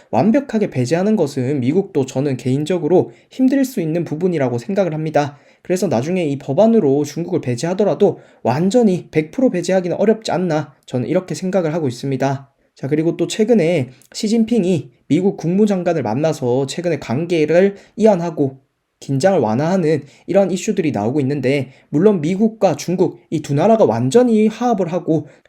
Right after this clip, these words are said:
서로 이렇게 교류하고 이런 것들은 불가능하더라도 이런 긴장 완화가 단기적으로 시장에는 긍정적으로 작용할 수 있는 부분이 있다라고 생각을 합니다. 자, 그리고 여러분들이 오해하고 계신 것 중에 하나가 뭐, 피엠아이 지수,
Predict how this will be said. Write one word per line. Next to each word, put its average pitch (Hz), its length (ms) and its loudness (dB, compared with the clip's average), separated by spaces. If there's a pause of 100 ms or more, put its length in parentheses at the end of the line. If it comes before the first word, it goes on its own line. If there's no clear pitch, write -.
서로 208 300 6
이렇게 196 280 2
교류하고 185 520 0
이런 240 300 2
것들은 185 360 -2
불가능하더라도 156 1080 0 (200)
이런 151 220 -2
긴장 139 400 2
완화가 139 560 0
단기적으로 175 600 -2
시장에는 170 600 -2 (240)
긍정적으로 190 680 0
작용할 175 400 -4
수 190 140 -6
있는 139 160 -4
부분이 151 340 -2
있다라고 120 440 0
생각을 165 420 -4
합니다. 143 480 -2 (320)
자, 139 140 -4
그리고 151 400 0
여러분들이 202 520 2
오해하고 254 500 4
계신 147 280 -4
것 180 160 -4
중에 170 140 -4
하나가 139 460 -2
뭐, 117 180 -4
피엠아이 247 480 2
지수, 147 380 -2